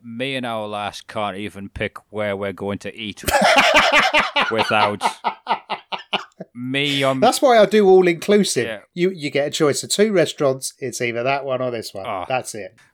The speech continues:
Speaker 1: But, um, yeah, I just end up on my knees going, "Pick something. I can get a burger anywhere." <laughs> So,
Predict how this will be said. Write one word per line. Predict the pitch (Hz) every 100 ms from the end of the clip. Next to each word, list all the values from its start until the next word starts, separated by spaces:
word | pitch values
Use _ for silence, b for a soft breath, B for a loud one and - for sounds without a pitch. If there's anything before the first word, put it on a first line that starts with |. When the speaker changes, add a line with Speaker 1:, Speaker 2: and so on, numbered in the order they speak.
| -
Speaker 1:
But, | 113 110 110
um, | 107 107 104 101
yeah, | 110 135 120
I |
just | 113 117
end | 110
up | 107
on | 107 101
my | 101
knees | 113 117
going, | - 101 104
"Pick | - 135 -
something. | 110 101 - 101 87 -
I | 113
can | 113
get | 117 110
a |
burger | 104 107 104 98 101
anywhere." | 98 95 87 85 92
<laughs> | -
So, | - -